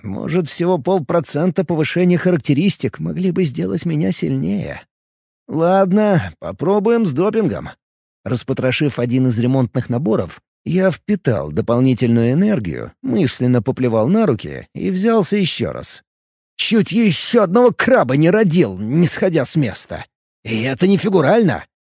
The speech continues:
Система замигала, предупреждая о перегрузке,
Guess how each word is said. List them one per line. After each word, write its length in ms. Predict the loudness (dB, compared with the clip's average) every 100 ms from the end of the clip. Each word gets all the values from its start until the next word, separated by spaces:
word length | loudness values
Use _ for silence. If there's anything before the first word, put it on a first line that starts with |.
| _ _ -6
Система 560 | 2 2 2 2 4
замигала, 560 | 4 2 2 0 0 -2
предупреждая 760 | 0 0 2 2 4 4 4
о 40 | 4
перегрузке, 680 | 2 0 0 -4 -10 -14